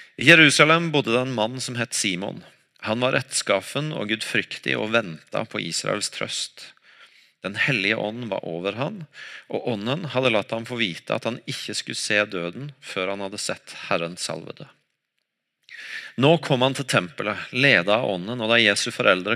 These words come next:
kom med barnet for å gjøre med han som skikken var etter loven,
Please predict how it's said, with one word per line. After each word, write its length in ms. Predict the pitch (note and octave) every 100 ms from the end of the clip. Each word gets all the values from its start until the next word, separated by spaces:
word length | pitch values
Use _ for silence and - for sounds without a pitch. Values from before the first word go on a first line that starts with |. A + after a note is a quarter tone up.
| -
kom 160 | G2+
med 140 | G#2 G2+
barnet 380 | E2 E2+ A#2 C3+
for 100 | G#2+
å 80 | A2
gjøre 320 | G2+ E2+ F2
med 160 | G2
han 220 | A2 C#3 C#3+ - - -
som 220 | - A2
skikken 560 | - G2 - G2+ A2 - -
var 380 | F#2 F#2 G2+ - F2+
etter 300 | - E2+ D#2+
loven, 400 | D#2+ - E3